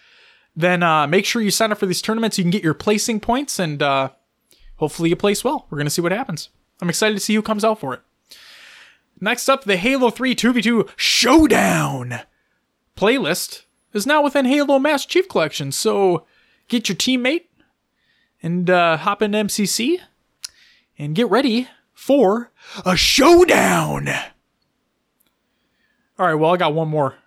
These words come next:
One more for you. Beyond Astro Spartans October Halo five tournaments have been announced as well.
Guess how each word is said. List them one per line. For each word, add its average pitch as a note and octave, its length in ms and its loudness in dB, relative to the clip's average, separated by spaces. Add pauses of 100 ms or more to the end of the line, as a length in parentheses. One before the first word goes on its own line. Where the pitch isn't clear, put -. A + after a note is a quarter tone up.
(140)
One F3 160 2
more E3+ 180 2
for C3+ 240 -2
you. B2+ 180 -4 (1300)
Beyond C#4+ 760 4 (100)
Astro C4+ 520 0
Spartans B3 520 0
October A#3+ 600 0
Halo A#3+ 340 0
five A#3 320 0
tournaments A3+ 520 -2
have G3 220 -4
been A3 160 0
announced G#3+ 400 -2
as G3 360 0
well. D3+ 580 0